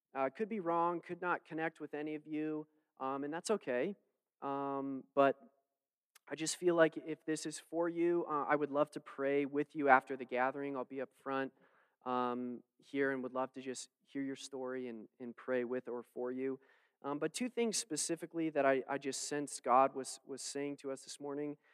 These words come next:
One, uh, just maybe for somebody who was nervous about coming today for any reason, maybe it was something to do with Mother's Day, specifically a relationship with a mother or a child, and, and you were really nervous about walking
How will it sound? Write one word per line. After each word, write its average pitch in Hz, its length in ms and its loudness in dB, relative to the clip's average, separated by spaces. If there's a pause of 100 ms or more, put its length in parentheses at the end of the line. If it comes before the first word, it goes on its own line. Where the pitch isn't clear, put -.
(260)
One, 190 540 4 (400)
uh, 156 200 12
just 190 440 0 (120)
maybe 196 320 4
for 196 160 -2
somebody 190 380 2
who 180 120 -4
was 165 200 0
nervous 156 460 -2
about 147 240 -2
coming 151 340 -8
today 156 320 -6
for - 160 -10
any 147 220 -6
reason, 147 500 -4
maybe 139 220 -4
it 139 80 -6
was 139 260 -6 (380)
something 160 400 -4
to 147 80 -10
do 151 240 0
with 147 240 -2 (500)
Mother's 160 500 2
Day, 160 340 0
specifically 147 720 -6
a 139 80 -2
relationship 135 760 -4
with 143 140 -8
a 127 60 -8
mother 143 440 -4
or 123 240 -6
a 117 60 -10
child, 147 600 2
and, 131 300 -8
and 139 80 -10
you 131 100 -6
were 131 100 -6
really 139 280 -4
nervous 135 400 -8
about 123 260 -4
walking 131 460 2